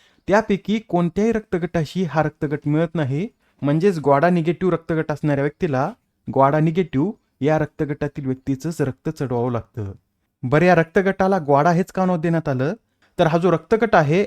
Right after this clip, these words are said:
हा एका महिलेमध्ये आढळला असून ती महिला कॅरिबियन बेट ग्वाडेलूप येथील असून या ग्वाडेलूपच्या नावावरूनच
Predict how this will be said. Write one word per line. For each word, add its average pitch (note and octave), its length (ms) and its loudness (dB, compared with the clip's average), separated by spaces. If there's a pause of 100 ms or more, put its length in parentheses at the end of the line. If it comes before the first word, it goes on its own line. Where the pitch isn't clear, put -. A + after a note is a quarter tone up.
हा D#3+ 120 0
एका D#3+ 200 0
महिलेमध्ये E3+ 580 0
आढळला C#3+ 320 -2
असून D3+ 300 -4
ती D#3 160 -2
महिला D#3+ 460 2 (320)
कॅरिबियन D#3+ 560 2
बेट E3 220 -2 (180)
ग्वाडेलूप E3 460 2
येथील F3 240 -2
असून D#3+ 360 0 (360)
या C#3 100 4
ग्वाडेलूपच्या D#3+ 640 2
नावावरूनच E3+ 640 2